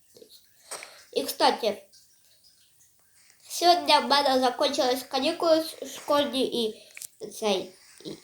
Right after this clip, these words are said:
і я пішов в школу, і мама після школи мені робокси задонатила, бо вона мені обіцяла купити, і купила якраз. Це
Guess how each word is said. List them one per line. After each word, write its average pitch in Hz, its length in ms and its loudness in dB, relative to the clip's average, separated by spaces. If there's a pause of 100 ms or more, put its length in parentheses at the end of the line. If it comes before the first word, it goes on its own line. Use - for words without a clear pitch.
(120)
і 247 60 -10
я 240 180 6
пішов 240 340 -2
в - 80 -16
школу, 311 440 0
і 240 180 0
мама 233 300 2
після 226 340 -2
школи 247 340 0
мені 226 300 2
робокси 208 500 0
задонатила, 320 760 0
бо 233 140 2
вона 247 280 4
мені 233 240 2
обіцяла 202 720 0 (840)
купити, 359 540 0
і 226 360 -4 (540)
купила 196 460 -4
якраз. 190 480 -10 (1500)
Це 254 140 -4